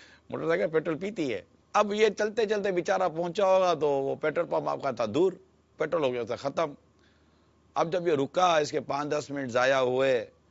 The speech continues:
धूप में ये जला, पेट्रोल पंप वो आटे के डब्बे की तरह उससे उल्टी की मोटरसाइकिल, उल्टी करके मोटरसाइकिल सुलाई, सुलाकर उसकी टंकी के ऊपर ठा, ठा, ठा, ठा, ठा करके डब्बा बजाया उसने। और यूं थोड़ा तो वो लिटा कर थोड़ी देर के लिए खड़ा हो गया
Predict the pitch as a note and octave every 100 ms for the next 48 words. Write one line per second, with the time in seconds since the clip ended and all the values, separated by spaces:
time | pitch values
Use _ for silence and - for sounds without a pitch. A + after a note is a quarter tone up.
0 | _ _ - F#2 C#3 D3 D3 C#3+ B2+ A#2
1 | B2+ C3 B2 G#2 B2 B2 C#3+ - C#3 C3+
2 | C3 A2+ B2+ D3 C3 B2 C3 D3 D3 C#3
3 | C3+ C3 - B2+ B2+ A#2 D3 B2 C3 B2
4 | C3 A#2+ B2 B2 A#2+ A2+ B2 C#3 B2+ B2+
5 | B2+ B2 A2+ A#2+ C3 C3 B2+ A#2 A#2 B2
6 | C3 A#2 - - - - C3+ B2+ C#3 -
7 | D#3 C3+ - D3+ - - - - - C#3+
8 | - D#3 D3+ C#3 C3 C3+ C#3+ D3+ C#3+ C#3
9 | C#3 C#3+ C#3 C#3+ B2+ B2 C#3+ C3 A#2+ B2
10 | C#3+ C#3 C3 C3+ B2+ - - - - _
11 | - E3 D#3+ F#3 E3 E3 D#3+ E3 D#3+ D3+
12 | D3+ E3 D#3 D3+ C#3+ D3 D3 C#3+ D3+ C#3
13 | B2 C#3+ C#3+ C#3 C#3+ C#3